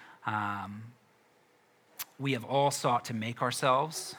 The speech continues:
which has only served to our disintegration. God has given us clothes to cover our sin, but we need something more. And in Christ, we could be remade, regenerated, redeemed, washed clean, and made unashamed again.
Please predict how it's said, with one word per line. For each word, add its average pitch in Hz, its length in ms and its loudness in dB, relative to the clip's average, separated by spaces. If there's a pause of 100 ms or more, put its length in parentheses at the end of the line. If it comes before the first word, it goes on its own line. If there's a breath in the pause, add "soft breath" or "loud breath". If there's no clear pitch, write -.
(180)
which 127 160 -4
has 120 120 -4
only 131 260 0
served 127 420 -2
to 123 120 -6
our 110 120 0
disintegration. 120 920 -2
God 131 260 4
has 131 160 0
given 120 220 -4
us 107 140 -6
clothes 127 580 0
to 107 100 -8
cover 131 340 0
our 131 160 2
sin, 110 440 -4 (380 loud breath)
but 110 80 -4
we 113 120 -2
need 110 200 -2
something 110 280 -4
more. 104 360 -6 (320)
And 120 120 -2
in 120 100 -2
Christ, 123 480 2
we 123 80 -4
could 117 140 -6
be 110 120 -8
remade, 117 680 -2 (140)
regenerated, 117 720 -4
redeemed, 113 640 -4 (340 loud breath)
washed 107 320 -2
clean, 117 500 -2
and 104 160 -6
made 107 220 -4
unashamed 101 480 -4
again. 101 460 -10